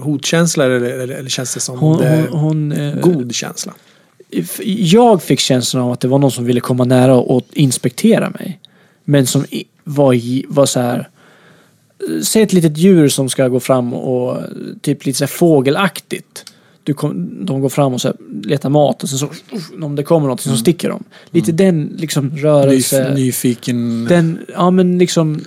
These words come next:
Speaker 2: eh, jag hatar fåglar. Jag är ju få-, jag är ju fågelfobi.
Speaker 1: Mm.
Speaker 2: Eh, det kommer sen i en av mina teser som jag ska ställa frågan s-, efter allt det här. Men, eh,
Speaker 1: <laughs>
Speaker 2: men det kändes som lite så här att det, det rörde sig lite så här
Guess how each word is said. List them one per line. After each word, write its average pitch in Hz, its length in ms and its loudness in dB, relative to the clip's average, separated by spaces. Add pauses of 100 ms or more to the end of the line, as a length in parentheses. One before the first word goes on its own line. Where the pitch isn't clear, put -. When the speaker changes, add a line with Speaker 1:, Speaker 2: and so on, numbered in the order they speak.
(400)
Speaker 2:
eh, - 440 -10
jag 160 100 4
hatar 143 360 0
fåglar. 139 300 -4
Jag 139 140 0
är - 60 0
ju - 520 -4
få-, - 320 -8
jag 135 120 -2
är 139 40 0
ju 131 100 -2
fågelfobi. 127 560 -6 (400)
Speaker 1:
Mm. 110 160 -6 (200)
Speaker 2:
Eh, 123 420 -6
det 143 180 0
kommer 135 240 0
sen 117 260 -6
i 127 400 -4 (120)
en 135 160 -2
av 127 80 0
mina 120 220 -2
teser 127 380 0
som - 140 -6
jag 143 100 -8
ska - 120 -10
ställa - 220 -8
frågan 120 420 -6 (120)
s-, - 320 -6
efter 143 320 0
allt - 160 -6
det - 80 -6
här. - 140 -6 (540)
Men, 131 580 4
eh, 117 60 0 (160)
Speaker 1:
<laughs> - 180 -16
Speaker 2:
men 160 160 4
det 165 80 4
kändes 208 340 2
som 190 120 2
lite 156 160 2
så 147 120 0
här 135 60 4
att 127 120 -4
det, 131 180 -2
det 156 160 0
rörde 160 280 4
sig 139 160 -4
lite 123 160 -6
så 135 100 -6
här 123 160 -6